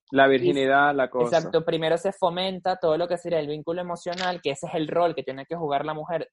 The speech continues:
Speaker 2: dentro de la pareja, mientras que el hombre siempre tiene como un papel más activo en, en, en la parte sexual. Entonces, claro,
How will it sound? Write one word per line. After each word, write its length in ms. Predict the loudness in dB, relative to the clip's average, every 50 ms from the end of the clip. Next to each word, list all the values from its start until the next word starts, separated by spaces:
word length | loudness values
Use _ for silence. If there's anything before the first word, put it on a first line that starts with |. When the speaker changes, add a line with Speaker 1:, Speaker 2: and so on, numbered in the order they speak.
| _
Speaker 2:
dentro 560 | _ -4 -2 -2 -2 -4 -6 -6 -6 -6 -6 _ _ _ _ _ _ -10
de 220 | -4 -2 -2 0
la 280 | 2 2 2 2 2 2
pareja, 440 | 2 2 2 2 2 0 -2 -6 -6 -8 -10 -20 -20 _ _ _ _
mientras 380 | -6 -4 -4 -2 0 -2 -2 0
que 100 | 0 0
el 100 | 0 0
hombre 260 | 0 0 0 -2 -4
siempre 260 | -4 -6 -6 -6 -8 -8
tiene 220 | -8 -10 -10 -10
como 160 | -8 -8 -8 -6
un 60 | -4
papel 280 | -4 -4 -4 -4 -6 -6
más 140 | -6 -8 -8
activo 360 | -10 -10 -8 -6 -4 -4 -4
en, 120 | -6 -8 -8
en, 180 | -10 -10 -10 -10 -12
en 140 | -10 -8 -8
la 80 | -6
parte 260 | -6 -6 -6 -6 -8
sexual. 360 | -10 -12 -10 -6 -4 -4 -4 -4
Entonces, 240 | -4 -8 -10 -10 -4
claro, 240 | -2 0 0 0